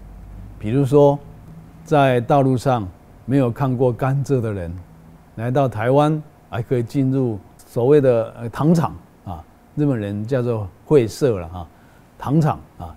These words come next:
然后担，担任主任啊、厂长等等。哦，那比如说，在大陆上没有看过火车的，哎，进入铁路局啊，薪水还更高啊。举个例子，刚才我们谈到加薪嘛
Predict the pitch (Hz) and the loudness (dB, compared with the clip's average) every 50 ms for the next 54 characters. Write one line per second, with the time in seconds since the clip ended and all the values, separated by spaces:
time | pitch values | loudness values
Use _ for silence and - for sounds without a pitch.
0 | - - 131 143 151 156 139 - 165 160 170 175 170 170 170 170 180 190 175 151 | -8 -2 0 2 2 2 4 6 6 6 6 4 4 6 6 6 8 6 4 2
1 | 120 - 127 123 127 147 165 156 143 135 127 117 113 - 123 127 147 156 139 98 | 2 0 0 2 6 6 6 6 6 4 2 0 -2 -2 0 0 0 2 0 0
2 | 95 101 95 92 120 120 95 78 - - - - - - - - - - - - | -2 -4 -6 -6 -6 -6 -8 -10 -14 -18 -20 -20 -20 -20 -20 -20 -20 -20 -20 -20
3 | - - 101 92 80 78 - - - - - - - 156 156 135 120 131 143 143 | -12 -8 -8 -8 -8 -10 -16 -20 -20 -20 -20 -6 -2 0 0 2 2 2 2 4
4 | 135 160 156 156 160 160 - - - - - - - - - - - - - - | 6 6 6 6 6 2 -6 -16 -20 -20 -20 -20 -20 -20 -20 -20 -20 -20 -20 -20
5 | - - - - - - - - 156 143 117 156 143 139 139 139 127 - 135 123 | -20 -20 -20 -20 -20 -6 -2 0 0 2 2 2 4 4 4 2 2 0 0 0
6 | 120 127 135 127 110 - 139 135 120 131 123 113 - 95 98 90 - - 123 123 | 0 0 0 -2 -2 -2 -2 0 2 2 0 0 0 -6 -10 -8 -6 -4 -4 -2
7 | 123 117 - - - - - - - - - - 135 147 - - - - - - | -2 -4 -6 -10 -16 -20 -20 -20 -20 -20 -10 -6 -6 -6 -6 -8 -14 -20 -20 -20
8 | - - - - - - - - - - - - - - - - - 165 156 151 | -20 -20 -20 -20 -20 -20 -20 -20 -20 -20 -20 -20 -20 -20 -8 -2 0 2 4 4
9 | 147 135 110 - 110 104 127 127 117 101 - - - 80 - - _ _ _ - | 4 2 2 -2 -2 -2 0 -2 -2 -4 -8 -14 -18 -18 -20 -20 _ _ _ -10
10 | - 131 - - 208 220 233 226 226 160 135 117 127 143 139 170 160 151 143 160 | -10 -8 -2 2 4 4 4 6 6 6 6 6 6 4 4 2 2 2 4 2
11 | 151 147 - - - - _ _ - 156 160 - 139 127 123 147 156 156 139 117 | 0 0 -2 -12 -20 -20 _ _ -2 -2 -2 0 0 0 2 2 4 4 2 0
12 | 117 107 - - - - - - - 170 170 175 151 139 120 117 113 120 131 120 | -2 -8 -12 -14 -20 -20 -10 -2 2 2 2 4 4 4 4 4 2 2 0 -2
13 | 127 123 139 139 127 117 - 143 131 131 131 - - 123 120 123 123 104 90 | -2 0 0 0 0 0 0 2 2 2 0 -2 -4 -4 -4 -2 -4 -4 -6